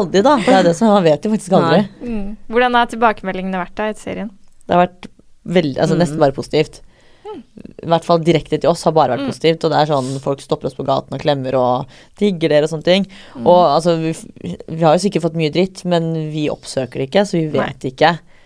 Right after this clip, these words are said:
Speaker 3: Det er ikke sånn at dere googler det selv, eh,
Speaker 1: Absolutt ikke.
Speaker 3: Vita Wanda Høyt, eh?
Speaker 1: <laughs> Det, det gidder vi ikke.
Speaker 3: Nei,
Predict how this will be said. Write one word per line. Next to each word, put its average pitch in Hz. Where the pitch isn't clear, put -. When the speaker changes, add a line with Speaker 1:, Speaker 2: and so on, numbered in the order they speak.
Speaker 3:
Det -
er 208
ikke 220
sånn 220
at 196
dere 185
googler 175
det 165
selv, 160
eh, 165
Speaker 1:
Absolutt 160
ikke. -
Speaker 3:
Vita 131
Wanda 175
Høyt, 165
eh? 170
Speaker 1:
<laughs> 233
Det, 208
det 190
gidder 156
vi 147
ikke. 160
Speaker 3:
Nei, 190